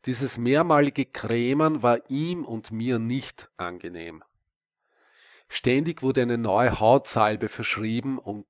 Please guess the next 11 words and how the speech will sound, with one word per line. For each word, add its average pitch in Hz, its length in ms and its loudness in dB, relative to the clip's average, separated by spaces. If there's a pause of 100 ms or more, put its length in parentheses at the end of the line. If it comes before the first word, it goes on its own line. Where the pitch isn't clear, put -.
nichts - 600 -4
half. 90 560 -8 (1160)
Dann 120 200 0
fuhren 160 400 2
wir 156 180 4
zum 117 320 -4 (140)
kompetentesten 143 1400 0
Hautarzt 104 580 2
in 107 120 -8
der 120 100 0
Gegend. 95 600 -8